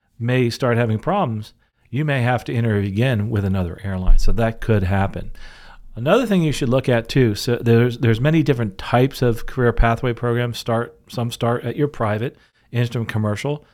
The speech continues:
Some of them will let you in, say you are a, a flight instructor at a school. And some of these schools have affiliate programs with these airlines, a cadet type programs at these airlines. You can actually be melded into those cadet programs. Just one caveat, and I know some people have said this online,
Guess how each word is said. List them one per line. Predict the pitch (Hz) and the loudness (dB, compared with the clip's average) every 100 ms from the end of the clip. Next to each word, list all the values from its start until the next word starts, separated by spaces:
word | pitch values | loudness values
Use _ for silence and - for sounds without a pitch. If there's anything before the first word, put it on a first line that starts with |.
| _ _ - | _ _ -14
Some | - 139 156 | -2 0 2
of | |
them | 180 202 196 | 2 2 2
will | 139 | 2
let | 127 139 | 2 2
you | 143 120 | 2 4
in, | 131 156 175 160 | 4 4 2 -2
say | - 131 131 | 0 2 2
you | 127 127 135 | 2 2 2
are | 139 127 131 | 4 4 4
a, | 190 120 110 | 2 -2 -6
a | 104 | -12
flight | - 123 151 | -2 0 2
instructor | 190 - 117 95 101 | 0 -4 -4 -4 -4
at | 113 110 | 0 0
a | |
school. | 113 - 131 180 180 - _ _ _ - | 0 -4 -2 -2 -2 -8 _ _ _ -6
And | 117 117 | -2 -2
some | 113 143 | 0 0
of | 151 | 2
these | 127 | 0
schools | - - 165 185 113 | -2 2 4 4 2
have | 107 | -2
affiliate | 113 - - 180 233 - | -4 -6 -2 0 0 -4
programs | - 113 101 101 101 | -2 0 2 0 -2
with | |
these | 110 107 104 | 0 0 4
airlines, | 156 220 139 92 87 | 2 2 2 0 -2
a | 104 | -2
cadet | - 110 123 165 - | -2 0 2 0 -2
type | - 110 - | -6 -6 -4
programs | 151 220 156 87 98 | -4 -2 -2 -4 -6
at | 101 | -4
these | 101 98 | -4 -2
airlines. | 151 220 135 - - - - - - - | -4 -6 -8 -10 -16 -20 -20 -20 -16 -4
You | 160 | -2
can | 254 185 | 2 2
actually | 160 - | 2 0
be | 127 127 | -2 0
melded | 131 156 135 117 | 2 4 4 2
into | 151 170 127 | 2 0 0
those | 107 - | 0 0
cadet | 107 131 - | 0 0 0
programs. | 123 101 90 85 - | -2 0 -2 -6 -4
Just | 131 - | -4 0
one | 143 190 | 0 0
caveat, | 185 175 170 143 110 95 | 0 2 2 4 2 0
and | 98 | 0
I | 107 | 2
know | 123 151 | 4 2
some | 156 156 | 2 0
people | 143 147 139 | 0 0 4
have | 120 117 | 4 4
said | 113 139 127 | 2 0 2
this | 123 117 | 0 -2
online, | 120 120 123 123 127 113 98 | -4 -2 0 0 -2 -2 -6